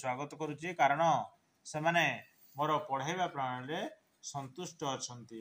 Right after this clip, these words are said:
ବା ମୋର ବୁଝାଇବା ପ୍ରଣାଳୀକୁ ସେମାନେ ଗୁରୁତ୍ୱପୂର୍ଣ୍ଣ ସହକାରେ ନେଉଛନ୍ତି ଏବଂ ଗ୍ରହଣ କରୁଛନ୍ତି। ଏବଂ ଯେଉଁ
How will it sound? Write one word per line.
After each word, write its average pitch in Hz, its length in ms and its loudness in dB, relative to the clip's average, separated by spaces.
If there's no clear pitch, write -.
ବା 139 100 2
ମୋର 151 200 0
ବୁଝାଇବା 151 360 -4
ପ୍ରଣାଳୀକୁ 127 440 -4
ସେମାନେ 139 320 -4
ଗୁରୁତ୍ୱପୂର୍ଣ୍ଣ 156 600 -2
ସହକାରେ 135 340 0
ନେଉଛନ୍ତି 147 460 -6
ଏବଂ 196 200 -6
ଗ୍ରହଣ 185 200 6
କରୁଛନ୍ତି। 180 500 -4
ଏବଂ 180 280 4
ଯେଉଁ 175 200 4